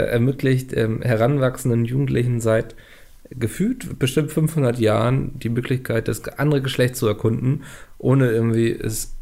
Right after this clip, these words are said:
socially awkward werden zu lassen und dass man irgendwie still und heimlich ran-,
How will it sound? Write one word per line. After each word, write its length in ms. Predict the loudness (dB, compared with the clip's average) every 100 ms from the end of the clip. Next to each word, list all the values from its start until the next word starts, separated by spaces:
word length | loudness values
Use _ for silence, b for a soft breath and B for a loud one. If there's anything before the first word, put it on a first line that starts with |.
| -10
socially 520 | -2 0 2 2 2
awkward 520 | 2 0 2 0 0
werden 240 | 2 2 2
zu 140 | 0
lassen 300 | 0 0 0
und 120 | 0
dass 140 | -2 -2
man 140 | 0
irgendwie 180 | 0 -2
still 240 | -2 0
und 140 | 2 2
heimlich 320 | 0 0 0
ran-, 240 | -2 -2